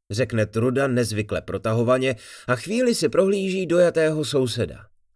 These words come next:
Pak se upřeně zadívá před sebe, jako by čekala na první kapky deště, které přinesou odpověď na něco, co ještě neví.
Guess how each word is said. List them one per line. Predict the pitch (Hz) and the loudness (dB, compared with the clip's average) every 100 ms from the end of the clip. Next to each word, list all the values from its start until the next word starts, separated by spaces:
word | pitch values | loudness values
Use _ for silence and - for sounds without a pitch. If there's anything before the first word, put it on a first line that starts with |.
| - - | -20 -2
Pak | 117 117 | -2 2
se | 165 | 2
upřeně | 170 185 208 175 127 | 2 0 0 2 2
zadívá | 156 170 170 135 | 0 0 2 2
před | 98 - 131 | 0 -2 0
sebe, | 165 147 156 - - - | 2 2 0 -2 -20 -4
jako | - 185 247 | 2 2 4
by | 202 | 4
čekala | - 190 196 190 | 2 -2 0 0
na | 135 | 0
první | 117 - 190 196 | 2 2 2 -2
kapky | 180 175 - 117 | -2 -4 -4 -2
deště, | 131 - - 175 | -2 -2 -8 -8
které | - 170 156 | -6 -2 0
přinesou | 113 - 156 156 151 | 0 0 -2 0 -2
odpověď | 107 127 - 151 113 - | -2 -4 -4 0 0 -2
na | 98 | -4
něco, | 127 156 - 165 156 - _ _ | -2 -2 0 -2 -4 -20 _ _
co | - | -2
ještě | 160 135 110 127 | 0 0 0 0
neví. | 113 90 76 - | 0 -2 -6 -18